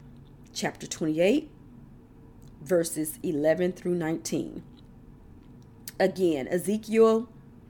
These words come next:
chapter twenty-eight, verses eleven through nineteen. The full story about Jezebel is in First Kings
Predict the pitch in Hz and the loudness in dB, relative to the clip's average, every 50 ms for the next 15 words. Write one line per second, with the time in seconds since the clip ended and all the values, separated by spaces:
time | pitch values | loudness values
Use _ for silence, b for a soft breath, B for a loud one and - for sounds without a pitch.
0 | - - - - - - - - - - - 208 165 - - 143 - - 196 147 | -20 -20 -20 -20 -20 -20 -20 -20 -14 -2 0 0 0 0 -4 -10 -6 -4 -2 -2
1 | 151 151 - - 196 220 240 254 - - - - - - - - - - - - | -2 -2 -2 2 2 2 2 2 -2 -6 -12 -20 -20 -20 -20 -20 -20 -20 -20 -16
2 | - - 165 160 160 - 160 151 - - - - - - 170 165 143 151 156 160 | -2 0 0 0 0 -2 -6 -6 -6 -8 -16 -20 -6 -2 -2 0 2 0 0 2
3 | 180 180 180 - 165 165 160 165 160 151 156 - - - 185 143 127 - - - | 0 0 -2 -2 -4 -4 -4 -2 -2 -4 -4 -6 -6 -6 -6 -6 -6 -8 -10 -12
4 | - B B B B B B B B B B B B B - - 247 240 - 285 | -14 B B B B B B B B B B B B B 2 2 2 2 4 4
5 | 285 302 320 311 - - - 269 262 247 208 202 - - 190 185 190 185 - 175 | 4 4 4 4 2 0 2 4 6 6 6 6 4 2 2 4 4 4 4 2
6 | 147 185 208 247 240 220 185 175 175 156 147 151 151 - - - 185 175 160 160 | 0 2 2 2 2 2 2 2 2 2 2 0 -2 -4 -2 2 4 4 4 2
7 | 160 - - - 170 165 147 143 156 - - - 208 220 220 - - - - 277 | 0 -6 -4 -2 -2 0 0 0 -2 -2 2 4 4 4 4 0 -6 -2 0 2
8 | 262 262 262 277 269 262 262 - | 4 4 4 4 4 4 2 -4